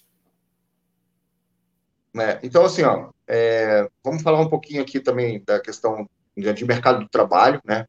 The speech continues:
pros médicos, né, por exemplo, as empresas, né, que estão vindo, né, no, no atendimento de telemedicina são oportunidade pros médicos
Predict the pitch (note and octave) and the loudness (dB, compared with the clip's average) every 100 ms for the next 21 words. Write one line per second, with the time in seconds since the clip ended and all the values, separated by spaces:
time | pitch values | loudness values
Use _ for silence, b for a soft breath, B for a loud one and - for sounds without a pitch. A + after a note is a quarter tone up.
0 | - G#2 F2 F#2+ - - G2 G2+ F2 F2 | -8 -8 -4 -4 -4 -6 -2 -2 -2 -8
1 | _ G#2 F#2+ F2+ F#2 F2+ G#2+ G#2 G#2 B2+ | _ -8 -4 -4 -2 -2 -4 -2 2 4
2 | G#2 - G#2 - - G#2+ - _ _ _ | 2 -2 -4 -4 -2 -2 -4 _ _ _
3 | - A2+ C#3 A2+ G2+ G#2+ G2 F#2+ G2 G2 | -10 0 2 2 2 2 2 0 -2 0
4 | G2 G2 A#2 G#2 G#2 G#2 G#2 G#2 G#2 G#2 | 2 0 -2 -4 -2 2 2 0 -4 -4
5 | G2+ - C3+ D3+ - A#2+ B2 G#2+ G#2 G#2 | -2 0 4 4 4 0 2 4 4 4
6 | G#2 G2+ G2+ G#2 C3+ - - | 0 -4 0 2 0 -4 -18